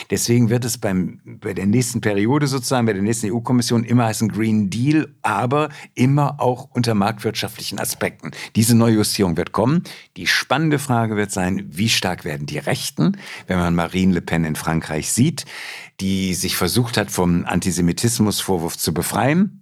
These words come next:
ja, die nach dem Überfall auf Israel demonstrativ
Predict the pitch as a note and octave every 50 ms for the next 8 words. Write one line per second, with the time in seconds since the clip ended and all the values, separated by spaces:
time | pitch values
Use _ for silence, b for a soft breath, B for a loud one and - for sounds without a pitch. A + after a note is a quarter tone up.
0 | _ _ - F#2 B2 C#3+ D3 C3+ A2 G#2 G2 F#2+ F#2 F2 F2+ - - G2 F#2 -
1 | A#2 A2 A#2 G#2+ A2+ G#2 G#2 G2+ F2 F#2+ - - - B2+ A#2+ A#2 - G#2+ G2 G2
2 | G2 G2 B B B - - - B2+ C3 B2+ A#2 A#2+ - - A2+ G#2 A2 - -
3 | A2+ A2+ A2+ A2 -